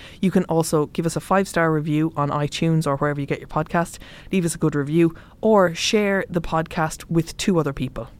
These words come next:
That's it. Just send the podcast to two other people who will listen to it, who you think will benefit from it. That helps to get our listeners up, which helps us get sponsorship. It's all how it works. And, uh, yeah, I'd be really grateful if you do that too.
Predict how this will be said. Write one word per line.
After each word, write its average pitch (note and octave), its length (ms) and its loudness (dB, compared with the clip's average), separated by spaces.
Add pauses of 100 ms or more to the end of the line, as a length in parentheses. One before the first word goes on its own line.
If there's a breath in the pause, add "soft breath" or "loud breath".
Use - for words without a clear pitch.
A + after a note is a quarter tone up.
That's G3+ 240 0
it. C#3 100 -2
Just - 200 -6
send G#3+ 180 4
the A#3+ 60 -2
podcast E3 400 -2
to D3 80 -8
two E3+ 160 2
other G3+ 140 2
people C3+ 360 -4 (340 loud breath)
who E3+ 120 4
will D#3+ 100 4
listen D3+ 260 0
to E3 120 2
it, F3 100 0
who D#3+ 80 0
you D3 120 0
think E3 200 -2
will C#3 80 0
benefit C#3+ 340 -6
from G#3 200 2
it. B3 100 -4 (320 loud breath)
That G3 180 2
helps D#3+ 320 0
to D3 100 -2
get C#3+ 160 0
our C3+ 120 0
listeners F3+ 420 0
up, F3 220 0 (400 loud breath)
which D#3+ 200 -2
helps D3 280 -2
us C#3 180 -4
get - 360 -4 (260)
sponsorship. E3+ 640 0
It's - 160 -8
all D#3+ 180 4
how D3+ 180 -2
it B2+ 60 -4
works. - 420 -6
And, C#3 280 -4
uh, C#3 260 0 (160)
yeah, - 240 -2
I'd D#3+ 140 2
be D#3+ 100 2
really D3 160 0
grateful C3+ 300 -4
if B2+ 80 -8
you C3+ 60 -8
do C3 120 -6
that - 160 -10
too. A2 140 -6